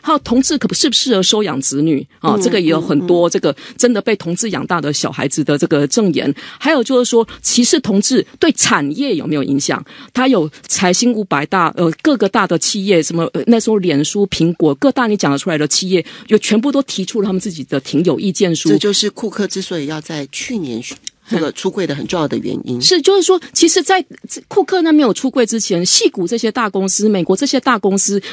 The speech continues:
Speaker 1: 他们自己的企业、自己的规则就已经先，先已经支持同志平权了，
Speaker 2: 嗯，
Speaker 1: 哈。
Speaker 2: 嗯。
Speaker 1: 然后呢，所以呢，美国这个辩论呢，是全世界有史以来关于婚姻平权最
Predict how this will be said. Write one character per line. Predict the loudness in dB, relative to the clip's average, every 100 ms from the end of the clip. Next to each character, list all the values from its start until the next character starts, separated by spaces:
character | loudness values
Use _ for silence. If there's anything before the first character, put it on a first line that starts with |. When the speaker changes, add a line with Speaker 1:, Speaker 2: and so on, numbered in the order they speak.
| -4
Speaker 1:
他 | 0
们 | 2
自 | 2
己 | 0 0
的 | -2
企 | 0 2 2 2
业、 | 0
自 | 0 -2
己 | -2
的 | -2
规 | 0 0 0
则 | 2 2 0
就 | 0 -2 -2
已 | -4 -4
经 | 0 0 0
先， | -2 2 2 0 _ -2
先 | 2 4 4 2
已 | 0
经 | 2 2 0 -2
支 | 0 2
持 | 0
同 | -2 0 0
志 | 0
平 | 0 0
权 | 2 0
了， | 0 0 0
Speaker 2:
嗯， | -2 2
Speaker 1:
哈。 | 2 0
Speaker 2:
嗯。 | -4 -2
Speaker 1:
然 | 2 4
后 | 4
呢， | 4 2 -2 -4
所 | 2 4
以 |
呢， | 4 2 -2 _
美 | -4 -2
国 | 0 0
这 | 0
个 | -2
辩 | 2 2 4
论 | 4 2 0
呢， | 0 -2 -4
是 | -2 -2 -2 _
全 | -2 2
世 | 2 0
界 | 4 2 2
有 | 2 2 2
史 | 0 -2 0
以 | -2
来 | 0 -2 -4 0
关 | 2 2
于 | 2
婚 | 2 2
姻 | 2
平 | 0 -2
权 | -2 -2 -2 -4
最 | -2 -2